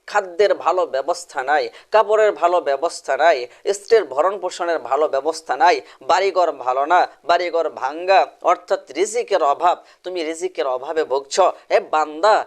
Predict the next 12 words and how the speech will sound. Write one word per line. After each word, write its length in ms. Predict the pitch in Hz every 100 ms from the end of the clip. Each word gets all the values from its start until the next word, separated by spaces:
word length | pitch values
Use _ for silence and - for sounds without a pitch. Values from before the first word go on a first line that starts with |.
| -
আমি 240 | - 170
আল্লাহ, 640 | 156 147 160 175 127 - 160
আল্লাহুল 560 | 208 196 202 180 175
গনিয়্যু", 640 | 127 151 226 285 277 196 123 -
আল্লাহ 360 | - 185 208 202
নিজেই 340 | 143 143 214
বলেছেন, 380 | 233 214 190 170
"আল্লাহুল 520 | 160 156 170 160 160
গনিয়্যু 500 | 127 156 220 226 190
ওয়া 260 | 147 139 196
আনতুমুল 460 | 254 240 196 185 160
ফুকারা", 580 | - 151 131 151 180